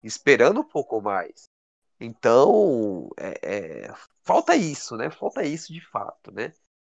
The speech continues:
O Arnaldo Ribeiro com o Tirone, né, comentaram na live pós-jogo do canal deles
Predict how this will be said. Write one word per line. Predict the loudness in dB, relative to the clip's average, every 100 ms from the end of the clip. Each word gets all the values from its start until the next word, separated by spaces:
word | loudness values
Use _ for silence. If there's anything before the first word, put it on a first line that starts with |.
| _ _ 2
O | 6
Arnaldo | 6 4
Ribeiro | 2 -2 -2 0 0 -2 -6 _ _ _ _ _ _ -8
com | -6
o | -6
Tirone, | -6 0 2 2 0
né, | -4 -6
comentaram | -8 -8 -4 4 6 6
na | 2 2
live | 2 0 -2
pós-jogo | 0 0 0 -2 -2 -4
do | -4
canal | 0 0 0
deles | -6 -4 -4 -4 -10 -16